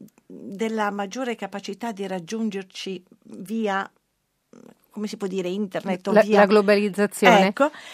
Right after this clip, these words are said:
Speaker 1: ma in realtà ci vediamo veramente tutti accomunati.
Speaker 2: Siamo uniti.
Speaker 1: Ecco. In Babilonia, ma addirittura sappiamo che un carnevale fastosissimo, ma secondo le sempre stessi principi,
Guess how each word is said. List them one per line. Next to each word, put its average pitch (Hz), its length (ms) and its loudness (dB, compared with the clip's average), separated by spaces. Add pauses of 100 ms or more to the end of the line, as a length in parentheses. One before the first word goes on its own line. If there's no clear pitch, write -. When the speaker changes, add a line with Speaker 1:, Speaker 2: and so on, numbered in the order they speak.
(200)
Speaker 1:
ma 392 80 -2
in 480 540 -2
realtà 262 220 -2
ci - 180 -4
vediamo 381 460 -4
veramente 277 720 -4
tutti 311 360 -6
accomunati. 208 560 -4
Speaker 2:
Siamo 202 240 4
uniti. 196 380 4 (440)
Speaker 1:
Ecco. - 480 -12 (1000)
In 453 80 0
Babilonia, 302 720 0
ma 339 100 -6
addirittura 403 420 -4
sappiamo 185 880 -6 (340)
che - 380 -2 (200)
un 196 180 -4
carnevale 160 640 -4
fastosissimo, 160 920 -8
ma - 180 -12
secondo 202 580 -2
le - 100 -10
sempre 175 360 -8
stessi 185 440 -8
principi, 143 640 -10